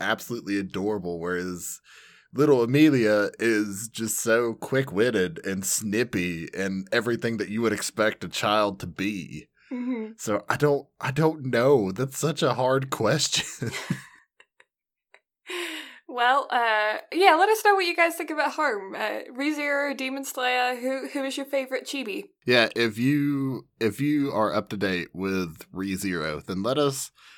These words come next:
Speaker 1: let us know, 'cause I guess it more depends on what you're looking for out of a character. For pure adorableness, Nezuko has to take it.
Speaker 2: Mm-hmm.
Speaker 1: But off of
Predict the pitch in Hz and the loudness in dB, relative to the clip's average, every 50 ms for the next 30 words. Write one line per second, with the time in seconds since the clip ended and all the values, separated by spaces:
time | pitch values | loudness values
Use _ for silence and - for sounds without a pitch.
0 | - _ _ - 170 196 202 196 196 - 175 147 104 - 113 101 117 139 175 240 | -20 _ _ 4 6 6 6 6 6 4 4 4 4 4 2 0 0 2 0 0
1 | 226 - 214 180 151 165 170 156 139 131 135 143 139 131 - 131 123 120 120 113 | 2 2 2 4 4 4 4 4 2 2 4 4 4 4 4 4 4 4 2 0
2 | 107 95 98 110 113 - 98 101 101 101 101 87 82 92 98 95 - 87 82 80 | -2 0 0 0 0 0 0 0 2 2 2 0 -2 -4 -4 -4 -4 -6 -8 -6
3 | - 82 80 76 64 82 82 76 78 78 - - 87 76 71 - 78 76 - - | -6 -4 -4 -2 0 0 -2 -2 -4 -6 -4 -4 -4 -4 -4 -6 -12 -12 -12 -12
4 | 82 - - - - 117 113 110 110 101 95 90 - 87 87 82 110 127 139 139 | -14 -12 -12 -8 -6 -4 -2 -2 0 0 -2 -2 -4 -6 -6 -4 0 2 2 2
5 | 127 135 135 131 135 135 131 131 135 - - - - 80 92 101 190 - - 139 | 2 2 2 2 4 2 2 0 -2 -8 -10 -8 -6 -4 -2 -2 -4 -4 -4 -4
6 | 123 117 123 123 117 - 123 104 - 127 127 123 - 143 131 - _ - 254 240 | -4 -2 -2 -4 -4 -4 -6 -2 -2 -2 -2 0 0 -2 -4 -4 _ -12 -10 -8
7 | 226 226 240 220 220 - - _ _ - 107 104 104 - - _ _ - - 104 | -8 -8 -8 -10 -14 -16 -20 _ _ 0 2 2 2 2 -2 _ _ 0 4 4
8 | 110 110 - - 113 101 95 95 | 4 4 4 2 -4 -4 -4 -6